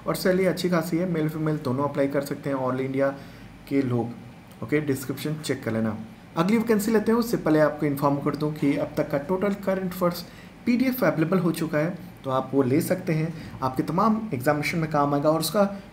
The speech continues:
video भी आ चुका है, ये वाला दो part में है, आप देख सकते हैं। और इसके through current affairs के questions examination में ज़रूर टकराएंगे, पूरा विश्वास है, क्योंकि इससे पहले के examination में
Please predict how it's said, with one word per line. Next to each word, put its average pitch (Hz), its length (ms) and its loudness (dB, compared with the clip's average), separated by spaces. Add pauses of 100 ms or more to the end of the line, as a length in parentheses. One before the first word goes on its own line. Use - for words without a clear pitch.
video 220 320 4
भी 214 280 2
आ 139 120 2
चुका 139 280 -2
है, 127 140 -2
ये 127 140 2
वाला 120 300 4 (360)
दो 139 120 6
part 151 320 6
में 175 80 4
है, 175 220 0 (380)
आप 131 120 2
देख 170 220 2
सकते 165 300 0
हैं। 196 340 -2 (240)
और 147 280 -2 (120)
इसके 151 200 -2
through 185 300 0 (520)
current 208 300 4
affairs 175 360 0
के 165 260 0 (320)
questions 151 540 0
examination 123 460 -2
में 135 120 -2
ज़रूर 123 320 -4
टकराएंगे, 120 340 -4
पूरा 123 240 -2
विश्वास 131 480 -2
है, 131 100 -6 (520)
क्योंकि 147 320 2 (320)
इससे 160 180 -2
पहले 151 260 0
के 151 120 0
examination 123 540 0
में 131 200 -4